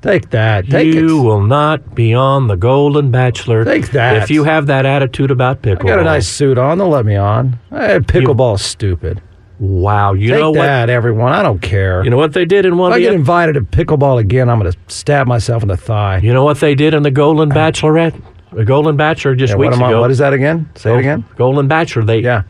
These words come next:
Speaker 2: they put on a pickleball tournament for the, the ladies.
Speaker 1: Oh, boy. The audience is catching on now.
Speaker 2: Mm-hmm.
Speaker 1: <laughs> Is that okay? He's calling Uber. <laughs>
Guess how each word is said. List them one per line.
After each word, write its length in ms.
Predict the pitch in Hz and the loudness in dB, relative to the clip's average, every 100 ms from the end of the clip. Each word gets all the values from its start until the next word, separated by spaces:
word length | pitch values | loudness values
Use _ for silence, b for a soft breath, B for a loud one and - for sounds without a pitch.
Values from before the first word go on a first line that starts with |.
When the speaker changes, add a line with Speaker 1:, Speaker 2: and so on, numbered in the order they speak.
| b b | b b
Speaker 2:
they 120 | 120 | -4
put 260 | - 151 - | -2 -2 0
on 180 | 131 135 | 0 -2
a 60 | |
pickleball 600 | 117 165 165 139 131 123 | -2 -2 0 0 0 0
tournament 340 | - 123 127 107 | -2 -2 -2 -2
for 160 | 135 | -2
the, 240 | 131 135 123 - - | 0 0 -2 -10 -4
the 100 | 131 | 0
ladies. 500 | 147 175 139 117 104 | 2 2 0 -2 -2
Speaker 1:
Oh, 140 | 95 | -4
boy. 280 | 82 87 87 | -2 -2 0
The 60 | 95 | 0
audience 360 | 101 110 98 107 | 0 0 -2 -4
is 80 | |
catching 360 | - 107 98 101 | -4 -4 -2 0
on 200 | 101 92 | 0 0
now. 220 | 92 95 104 | 0 2 2
Speaker 2:
Mm-hmm. 460 | 117 117 131 131 117 B B B - - - | 2 2 0 0 -2 B B B -20 -20 -14
Speaker 1:
<laughs> 220 | - - | -12 -4
Is 100 | 160 - | -2 0
that 180 | - - | 0 0
okay? 340 | 233 - 170 | 0 0 -2
He's 300 | 160 240 196 | 0 0 -2
calling 320 | - 180 185 165 | -2 -2 0 2
Uber. 540 | 175 147 175 - - - - - - - - - - - - - | 0 0 0 -2 -4 -12 -8 -8 -8 -12 -14 -8 -8 -8 -20 -20
<laughs> 1500 | - - - - - - 170 - - - 359 - - 453 359 | -8 -4 -4 -6 -14 -14 -8 -4 -2 0 0 -2 -2 -2 -2